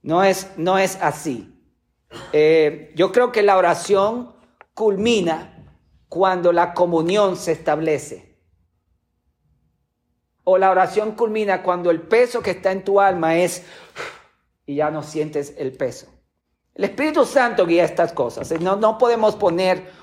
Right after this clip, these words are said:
un tiempo específico. El Espíritu Santo es quien guía. Puede ser cinco minutos, puede ser una hora,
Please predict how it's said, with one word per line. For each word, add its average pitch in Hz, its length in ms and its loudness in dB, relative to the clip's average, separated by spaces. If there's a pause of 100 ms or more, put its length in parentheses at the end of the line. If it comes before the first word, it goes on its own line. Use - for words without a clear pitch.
un 180 220 -4
tiempo 202 300 0
específico. - 760 -4 (1120)
El 175 120 2
Espíritu 247 480 -4
Santo 247 600 0
es 196 140 2
quien 180 320 -2
guía. 156 380 -2
Puede 180 220 2
ser 185 180 -2
cinco 220 400 -2
minutos, 240 520 -2
puede 160 220 2
ser 185 180 -2
una 185 220 2
hora, 170 300 2